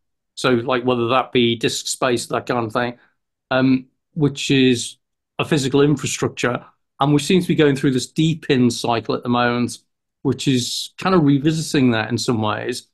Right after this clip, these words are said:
Have I got that about right, J T? Oh, in fact, if, if he's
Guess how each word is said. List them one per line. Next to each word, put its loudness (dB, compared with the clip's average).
Have -2
I 4
got 2
that 4
about 0
right, 0
J 4
T? 2
Oh, 2
in 0
fact, 0
if, 0
if -4
he's -2